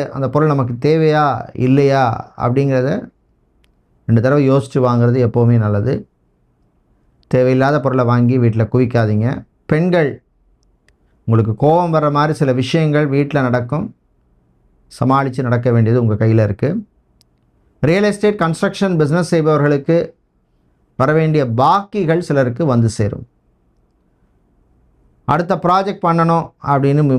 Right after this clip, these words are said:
முடிவு பண்ணியிருப்பீங்க. சம்பந்தமான விஷயங்கள்ல சிலருக்கு தடைகள், தாமதங்கள்லாம் வரும். நல்லதுக்கேன்னு எடுத்துக்கோங்க. Be positive. அரசியல்வாதிகள், அரசியல் துறை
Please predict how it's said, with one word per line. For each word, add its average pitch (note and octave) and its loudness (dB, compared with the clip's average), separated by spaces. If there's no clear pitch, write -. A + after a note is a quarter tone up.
முடிவு C3+ 2
பண்ணியிருப்பீங்க. A#2+ 0
சம்பந்தமான D3+ 2
விஷயங்கள்ல C3+ 0
சிலருக்கு B2 0
தடைகள், B2+ 2
தாமதங்கள்லாம் A#2 2
வரும். C#3 0
நல்லதுக்கேன்னு D#3+ 0
எடுத்துக்கோங்க. A2+ 0
Be C3+ 2
positive. G#2+ -4
அரசியல்வாதிகள், G3 0
அரசியல் G3 0
துறை D#3+ 0